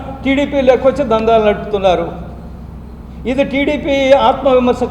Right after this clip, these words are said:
చేసుకోవాల్సిన అవసరం ఉంది. ప్రజల్లో మంచి సంకేతాలు పంపించవు.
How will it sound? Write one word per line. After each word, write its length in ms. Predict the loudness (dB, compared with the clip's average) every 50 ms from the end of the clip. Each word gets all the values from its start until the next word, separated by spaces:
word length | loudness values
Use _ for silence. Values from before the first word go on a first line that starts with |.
| 2
చేసుకోవాల్సిన 560 | 2 2 2 0 0 0 0 0 0 -2 -4 -4
అవసరం 340 | -4 -2 -4 -4 -4 -4
ఉంది. 500 | -4 -2 2 2 2 2 2 -2 -8 -10 -10 -12 -12 -14 -14 -16 -16 -16 -16 -16 -16 -16 -16 -16 -10 -4 0
ప్రజల్లో 480 | 2 2 4 6 4 6 8 6 6
మంచి 340 | 6 6 2 2 0 -2 -2
సంకేతాలు 580 | -2 -2 -4 -2 -2 -2 -2 -2 0 0 0 0
పంపించవు. 800 | 0 -2 -4 -2 -4 -4 -6 -6 -6 -4 -2 0 0 -2 -2